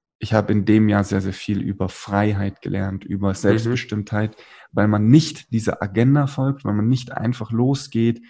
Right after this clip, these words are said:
Speaker 1: und, äh, einen Haken nach dem anderen setzt. Ähm,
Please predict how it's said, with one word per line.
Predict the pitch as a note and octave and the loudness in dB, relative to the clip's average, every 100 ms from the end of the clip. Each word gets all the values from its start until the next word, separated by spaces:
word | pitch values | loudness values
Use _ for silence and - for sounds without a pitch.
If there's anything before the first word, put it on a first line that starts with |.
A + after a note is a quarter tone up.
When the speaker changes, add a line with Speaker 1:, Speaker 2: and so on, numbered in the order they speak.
| - | -18
Speaker 1:
und, | - A2 G#2+ G2+ - | 0 2 2 0 -4
äh, | G#2+ G2+ - | -2 0 0
einen | F#2+ A#2 A#2+ A2 | 0 2 2 0
Haken | A#2 B2 A2+ | -4 -2 -4
nach | G#2+ | -6
dem | - - | -6 -4
anderen | A#2 C#3 G#2 | 0 0 0
setzt. | G2 F#2+ - - _ - _ - | -4 -8 -14 -20 _ -20 _ -8
Ähm, | G2+ F#2 F#2 F#2 | -6 -2 -4 -6